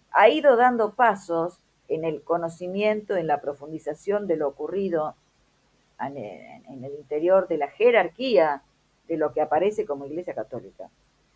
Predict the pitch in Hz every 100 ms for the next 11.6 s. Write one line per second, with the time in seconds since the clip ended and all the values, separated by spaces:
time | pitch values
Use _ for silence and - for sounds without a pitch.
0 | _ - 165 170 - 185 202 202 170 180
1 | 160 147 _ _ - 180 208 202 208 240
2 | 226 196 214 202 196 185 262 240 196 175
3 | 170 _ _ _ _ 196 185 - 208 202
4 | 196 196 185 196 196 _ _ _ _ _
5 | _ _ _ _ _ _ _ - 170 170
6 | 202 208 226 220 185 175 - 220 208 202
7 | 202 226 240 - 165 151 135 147 127 -
8 | _ _ - 123 - _ _ _ _ _
9 | _ _ _ _ _ _ _ 139 165 -
10 | 202 208 202 196 233 302 208 190 - _
11 | - 190 208 254 311